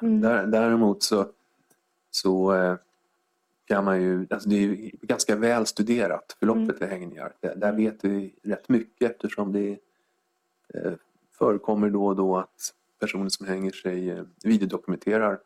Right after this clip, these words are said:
Speaker 2: händelsen. Och,
Speaker 1: Mm.
Speaker 2: eh, där har det skrivits artiklar om. Det finns en forskare i Kanada som har samlat ihop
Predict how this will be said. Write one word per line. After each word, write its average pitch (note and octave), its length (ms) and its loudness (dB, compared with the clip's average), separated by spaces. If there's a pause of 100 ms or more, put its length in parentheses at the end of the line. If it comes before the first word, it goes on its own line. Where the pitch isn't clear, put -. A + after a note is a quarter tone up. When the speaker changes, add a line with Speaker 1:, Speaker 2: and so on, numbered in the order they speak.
Speaker 2:
händelsen. - 580 -6
Och, G3+ 80 -8
Speaker 1:
Mm. G#3+ 220 0
Speaker 2:
eh, F#3+ 80 -6 (680)
där G2+ 100 0
har G2+ 120 4
det G2+ 60 2
skrivits F#2 300 0
artiklar F2+ 400 -2
om. D#2+ 180 -2
Det B1 60 -8
finns - 240 -18
en F2+ 60 -18
forskare F2+ 380 -2
i F2+ 40 -4
Kanada - 440 -8
som - 140 -14
har F2 60 -12
samlat F2+ 360 -10
ihop F2+ 160 -8